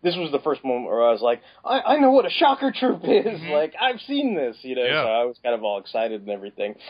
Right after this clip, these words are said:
Speaker 1: And what, what's kind of funny, though, is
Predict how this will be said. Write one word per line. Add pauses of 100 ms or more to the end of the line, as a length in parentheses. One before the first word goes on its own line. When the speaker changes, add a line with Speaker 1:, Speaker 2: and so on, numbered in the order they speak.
(200)
Speaker 1:
And (240)
what,
what's
kind
of
funny,
though,
is